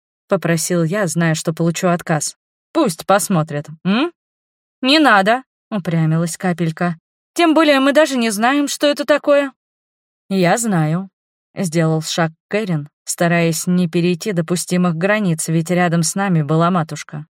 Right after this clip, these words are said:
«Дочка, что происходит?» спросила мисс Элора. «Ничего, мама»,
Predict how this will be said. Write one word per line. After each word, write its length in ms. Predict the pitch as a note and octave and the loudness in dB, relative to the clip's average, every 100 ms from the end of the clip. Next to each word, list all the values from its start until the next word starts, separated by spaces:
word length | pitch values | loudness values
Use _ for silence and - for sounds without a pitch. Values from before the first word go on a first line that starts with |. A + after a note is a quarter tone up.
| _ _ _ _ - | _ _ _ _ -2
«Дочка, 680 | A3 G#3 - - A#3 F3 - _ | 2 2 0 -4 -6 -6 -10 _
что 300 | - - B3+ | -16 -2 0
происходит?» 880 | D#4 D4+ G#3+ G3 - G3+ F3+ F3+ - _ _ _ | 2 2 2 0 -2 -2 0 -2 -6 _ _ _
спросила 680 | - - - F3+ - F3+ F3 | -14 -10 -4 -4 -2 0 2
мисс 300 | E3+ F3 - - | 2 0 -4 -4
Элора. 540 | F#3+ F3 E3+ E3+ E3+ - _ _ _ _ _ | -2 0 0 -2 -4 -10 _ _ _ _ _
«Ничего, 560 | D4 F4 F4 F4+ D#4+ A#3 | 0 0 2 2 2 4
мама», 420 | A3+ G#3+ G3 | 2 2 0